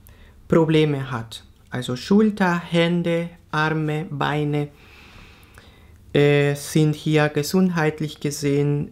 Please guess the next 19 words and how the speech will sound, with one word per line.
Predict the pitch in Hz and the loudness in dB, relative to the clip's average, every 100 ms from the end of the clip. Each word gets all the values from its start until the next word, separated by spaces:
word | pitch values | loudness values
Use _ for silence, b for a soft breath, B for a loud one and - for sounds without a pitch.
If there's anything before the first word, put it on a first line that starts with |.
| - - | -12 -2
in | 143 139 | 0 0
Gefahr | 123 120 - 139 165 233 | -2 -6 -2 0 2 0
bei | 240 170 165 | -2 -2 -4
vielen | - 165 151 139 | -2 0 0 0
Menschen, | 147 208 220 240 | 2 2 0 0
also | 175 135 127 | -2 -2 -2
nicht | 147 160 | -2 -2
bei | 139 131 | -4 -2
allem, | - 175 220 226 | 0 2 2 0
aber | 147 139 | -2 -4
bei | 139 127 | -4 -6
vielen | - 165 175 156 | -4 0 2 2
Menschen. | 143 180 202 - 262 - B B B B B B - | 2 2 0 -2 -4 -6 B B B B B B -2
Die | 156 175 | 0 2
eigene | 156 160 175 175 | 2 4 4 4
Beweglichkeit | 165 160 156 185 208 233 240 - 226 233 - _ _ _ _ - | 2 0 2 2 4 2 0 0 0 0 -4 _ _ _ _ -10
wird | 151 156 175 170 175 | -2 2 4 2 -2
dadurch | 151 147 147 147 - - | -2 -2 0 -2 -4 -6
eingeschränkt. | 139 139 135 - 123 117 113 - - | -4 -4 -6 -6 -4 -2 -4 -8 -20